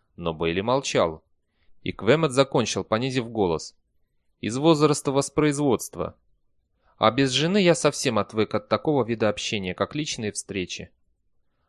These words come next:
«Но что вы всё-таки испытываете?» настаивал Бейли. «Панику?» Он вспомнил себя в самолёте. «Нет, не панику». Квемет чуть-чуть повернул голову к Бейли и тут же отвернулся. «Буду откровенным, мистер Бейли.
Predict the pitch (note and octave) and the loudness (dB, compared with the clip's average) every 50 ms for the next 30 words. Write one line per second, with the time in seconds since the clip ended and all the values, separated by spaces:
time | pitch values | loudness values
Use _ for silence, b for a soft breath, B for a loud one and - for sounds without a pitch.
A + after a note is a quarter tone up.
0 | _ _ F2+ F2+ F#2+ G2+ G2 - - - - D#3+ D#3+ C#3+ G#2+ G#2+ C3+ C3 - - | _ _ -4 0 0 2 2 0 -2 2 4 4 6 6 4 4 2 2 0 0
1 | - - G2+ F#2+ - A2+ G#2 - B2 B2 - - - - E3+ D#3+ - G#2 F#2 F2 | -2 -2 -2 -2 -2 -4 -4 -2 -2 -2 -2 -2 0 0 0 2 0 0 0 -2
2 | D#2+ - - - D#2+ E2 - _ _ _ - G2+ F2+ - - - F#2+ F#2+ F2+ F#2+ | -2 -4 -8 -10 -12 -12 -12 _ _ _ -10 -8 -8 -6 -2 0 0 2 2 0
3 | F#2+ F2+ G2 F2 E2+ E2 E2 D#2 - _ _ - - - C#3+ C#3+ D#3 F#3+ A3+ B3+ | -2 -2 -4 -4 -4 -6 -8 -12 -14 _ _ -20 0 2 4 4 4 4 2 0
4 | B3 - E3 A2 E2+ - - - _ _ _ _ _ - - G2 G2 F#2+ - - | 2 2 2 2 2 0 -6 -16 _ _ _ _ _ -8 -6 -6 -6 -4 -6 -4
5 | - D3 D#3 D3+ C3+ A2 G2 - - G#2 G#2 A#2+ A#2 - - C3+ B2 B2 B2 A2 | -2 -2 -2 0 -2 -4 -4 -6 -6 -2 0 0 0 -2 -4 -4 -2 -2 0 -2
6 | F2+ - - E2 b b b b b b b - C#3 E3 F#3 F#3 F3 D#3 C3+ A2+ | -2 -4 -6 -12 b b b b b b b -8 -4 -2 -2 0 2 2 0 0
7 | - D3+ D#3 D3+ - - D#3 B2+ A2 G2+ F#2+ F#2 - - - F#2+ F#2+ - _ _ | -2 -4 -4 -4 0 4 4 6 6 4 2 -4 -6 -6 -8 -8 -8 -10 _ _
8 | _ _ _ _ _ _ _ _ _ - A2+ C#3+ F3+ F3+ D#3 A#2+ - - B2 A2 | _ _ _ _ _ _ _ _ _ 0 2 4 4 4 4 2 0 -2 -4 -4
9 | - - A#2+ G#2+ - B2 A2 A2 A#2 A#2 A#2 A#2+ A#2 A2+ G#2+ A#2+ A#2 A2+ A2 A2 | -2 -4 -4 -2 -2 -2 0 0 0 0 0 0 -2 0 0 2 2 2 2 2
10 | G#2+ A2 A#2 D3 D#3+ D#3 C3 A2+ G2+ G#2 - - D3 A#2+ A2+ B2+ A#2+ - B2+ C3 | -2 -2 -2 0 0 2 2 0 -2 -2 -2 -4 -4 0 2 2 2 2 0 -2
11 | C3 C3 C3+ A2 F2+ - - - D2+ - _ _ _ _ _ _ _ _ _ _ | -2 -2 -2 -4 -4 -6 -8 -10 -10 -12 _ _ _ _ _ _ _ _ _ _
12 | _ _ _ _ _ - F2+ G2+ B2 B2+ B2+ C3 B2+ - - - C3 C3+ C3+ D3+ | _ _ _ _ _ -8 -2 0 0 4 4 4 4 4 0 0 0 2 2 2
13 | F#3 F3+ D#3 B2 G2+ F#2 F2+ G#2+ D3 E3 - - - B2 A2 G2+ G#2 G2+ F#2+ F2 | 2 0 0 -2 -4 -6 -6 -6 -6 -6 -4 -4 -4 -4 -2 -2 -2 -2 -2 -2
14 | E2+ E2+ F#2 | -6 -8 -10